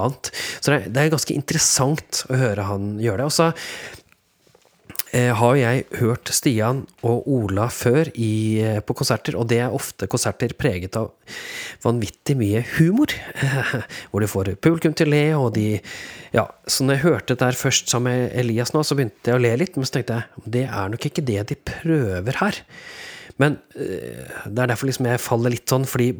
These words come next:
musikken er litt grann enkel, og så begynner de på en måte å tulle sånn at det høres litt paro-, parodisk ut, spesielt, eh, fra Ola Kvernberg, men jeg tror nok ikke det er meningen.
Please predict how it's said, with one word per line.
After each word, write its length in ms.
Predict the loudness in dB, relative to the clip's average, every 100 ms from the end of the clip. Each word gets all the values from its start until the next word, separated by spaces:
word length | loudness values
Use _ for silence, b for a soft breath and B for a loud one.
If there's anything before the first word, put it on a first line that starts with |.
| -4
musikken 600 | 0 2 0 -2 0 2
er 100 | 2
litt 160 | 0 2
grann 220 | 2 2
enkel, 540 | 2 0 2 0 0 -2
og 140 | -4 -2
så 460 | -2 0 2 0 0 B B B B B B 0
begynner 300 | 2 2 2
de 60 | 2
på 80 | 0
en 80 |
måte 160 | 0 0
å 140 | 0 -2
tulle 320 | -2 0 -2
sånn 140 | -2
at 60 | 0
det 60 | 4
høres 240 | 2 2
litt 140 | -2 -2
paro-, 300 | 0 0 0
parodisk 640 | 0 0 2 0 -2 0
ut, 80 | 0
spesielt, 640 | 0 -2 0 -2 -4 -8 -6
eh, 520 | -4 -2 -4 -6 -8
fra 140 | -2 -2
Ola 160 | 0 -2
Kvernberg, 400 | -2 -2 -2 -2
men 80 |
jeg 60 | -2
tror 140 | -2 -2
nok 140 | -2
ikke 140 | 0 0
det 80 | 2
er 80 |
meningen. 480 | 2 0 -2 -2 -2